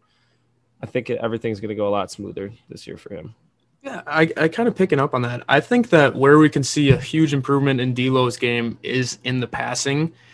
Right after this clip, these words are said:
Speaker 2: and in the, um, his floor general ability. Because think about last year. A few of the times when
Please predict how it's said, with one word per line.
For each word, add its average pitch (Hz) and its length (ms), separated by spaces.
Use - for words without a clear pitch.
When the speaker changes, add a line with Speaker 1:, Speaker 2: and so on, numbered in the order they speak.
Speaker 2:
and 131 200
in 131 400
the, 117 340
um, 110 380
his 135 200
floor 151 260
general 123 600
ability. 135 520
Because 156 440
think 202 200
about 175 200
last - 320
year. - 180
A 135 80
few 185 260
of 233 60
the 220 80
times 147 420
when 123 240